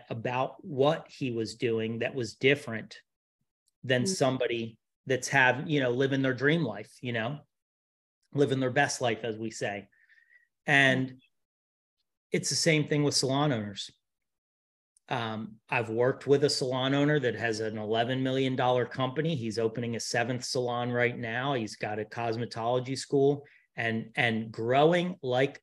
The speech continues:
Speaker 1: a train, you know, growing like a steam train,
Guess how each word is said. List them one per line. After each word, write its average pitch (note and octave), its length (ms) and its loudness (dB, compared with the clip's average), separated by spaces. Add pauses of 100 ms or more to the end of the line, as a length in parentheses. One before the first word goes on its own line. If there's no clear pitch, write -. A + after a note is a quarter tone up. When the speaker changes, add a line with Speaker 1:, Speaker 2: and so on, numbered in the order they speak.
Speaker 1:
a C#3 80 -6
train, C#3 880 0 (640)
you B2 140 0
know, B2+ 300 6
growing D3 580 4
like C#3 260 2
a A2+ 220 -2
steam C#3 500 0
train, B2+ 540 2